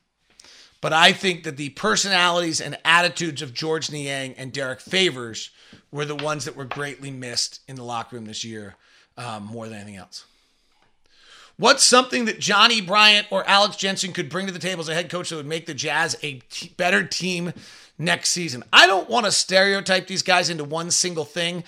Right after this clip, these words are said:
but Alex is a smart, calm, um, cerebral,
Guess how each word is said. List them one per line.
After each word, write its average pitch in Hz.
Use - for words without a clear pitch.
but 165
Alex 196
is 170
a 165
smart, 190
calm, 175
um, 143
cerebral, 170